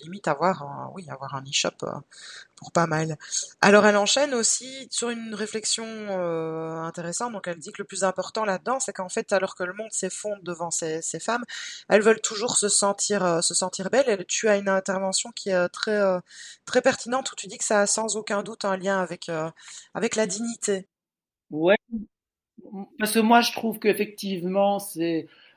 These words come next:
Speaker 2: allez, tout va mal, mais au moins, je ressemble à quelque chose dans le miroir. Bah,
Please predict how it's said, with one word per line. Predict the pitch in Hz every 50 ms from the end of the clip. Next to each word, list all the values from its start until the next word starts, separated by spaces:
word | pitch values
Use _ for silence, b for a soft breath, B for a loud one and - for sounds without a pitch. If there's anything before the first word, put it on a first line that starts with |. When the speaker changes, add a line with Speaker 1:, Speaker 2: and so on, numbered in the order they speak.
| B -
Speaker 2:
allez, | 151 160 160 -
tout | - 247
va | 214 220 226 220
mal, | 208 202 208 208 208 196 175 - -
mais | 160 160 160
au | - 190 202
moins, | 202 202 214 208 190
je | - 170
ressemble | - - - 185 170 165
à | 151
quelque | 160 170 147 143 165
chose | 156 - 160 160 147
dans | 156 160 160
le | 160
miroir. | 160 160 156 156 170 196 202 208 202 -
Bah, | 147 135